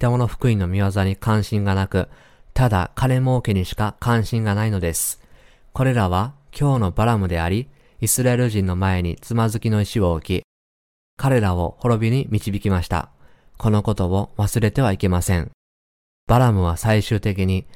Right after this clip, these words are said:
ヨシュアによって殺されました。ヨシュア記に記されているように、この偽預言者は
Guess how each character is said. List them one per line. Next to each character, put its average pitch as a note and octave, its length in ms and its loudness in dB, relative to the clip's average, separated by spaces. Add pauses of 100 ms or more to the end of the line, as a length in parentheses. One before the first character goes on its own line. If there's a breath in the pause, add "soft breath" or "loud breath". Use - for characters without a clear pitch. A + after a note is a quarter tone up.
(160 soft breath)
ヨ B2 140 4
シ B2 160 0
ュ A2+ 40 4
ア G2 40 4
に F#2 80 2
よ F2+ 120 0
っ - 40 -6
て B2 260 -4
殺 G#2 180 0
さ G2 100 -2
れ F#2 100 2
ま F2 140 0
し - 60 -8
た。 E2 220 -2 (560 soft breath)
ヨ A2+ 140 2
シ C#3+ 140 -2
ュ C#3+ 60 4
ア C#3+ 60 2
記 C3+ 140 0
に A#2 220 0
記 G#2+ 260 -4
さ G#2 100 -2
れ G2 120 2
て G#2 100 0
い F#2+ 40 4
る G2+ 60 0
よ F#2+ 120 0
う F2 40 -2
に、 A2 200 -4 (260 soft breath)
こ - 140 0
の A2+ 100 2
偽 G#2+ 80 2
預 G2 220 0
言 A2+ 220 0
者 F2+ 160 -2
は F#2+ 200 -2